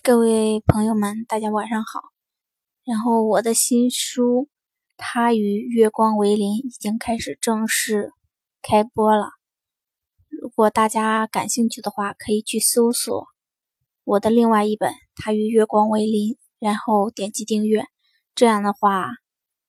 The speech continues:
可以随时收到我的那个更新的最新最快的消息。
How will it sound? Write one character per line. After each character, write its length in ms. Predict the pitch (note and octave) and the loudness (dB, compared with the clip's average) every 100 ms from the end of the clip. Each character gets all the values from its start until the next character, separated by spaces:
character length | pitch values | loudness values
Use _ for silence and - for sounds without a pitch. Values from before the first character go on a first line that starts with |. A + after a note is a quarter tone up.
| _ _ - | _ _ -12
可 180 | - A3 | 0 2
以 240 | A3 G#3+ | 4 4
随 340 | G#3+ - G#3+ A#3+ | 2 0 2 2
时 440 | - - G#3 G#3 | 0 -2 -2 -2
收 180 | - A3+ | -2 -2
到 160 | G#3+ G#3 | -2 -4
我 140 | E3+ | -6
的 100 | G#3 | -4
那 200 | G#3 G#3 | -4 -6
个 260 | - C4 B3+ _ _ _ _ - | -6 -8 -8 _ _ _ _ -4
更 180 | A3 | 0
新 280 | A#3 - A#3 | 2 4 4
的 120 | G#3+ | 2
最 200 | - A3+ | -2 -2
新 320 | G#3+ - A3 A3 | -2 0 0 0
最 160 | G#3+ | -2
快 220 | G#3+ - | -2 -6
的 100 | G3+ | -6
消 220 | - G3+ G#3 | -4 -4 -6
息。 260 | - - | -8 -12